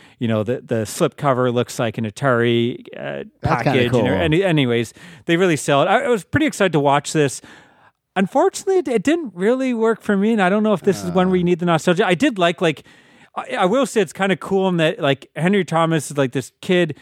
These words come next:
Speaker 1: that gets involved in this, and the stakes are real. Like, these guys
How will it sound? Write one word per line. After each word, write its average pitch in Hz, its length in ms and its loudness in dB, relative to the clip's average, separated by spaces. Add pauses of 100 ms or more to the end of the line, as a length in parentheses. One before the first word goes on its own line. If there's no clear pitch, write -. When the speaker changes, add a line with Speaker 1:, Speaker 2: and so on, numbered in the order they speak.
(180)
Speaker 1:
that 156 100 0
gets 165 200 -2
involved 156 460 0
in 170 80 2
this, 139 300 0 (300)
and 196 140 2
the 190 60 2
stakes 302 420 -2
are 269 100 4
real. 196 260 2
Like, 156 180 0
these 247 200 0
guys 247 420 0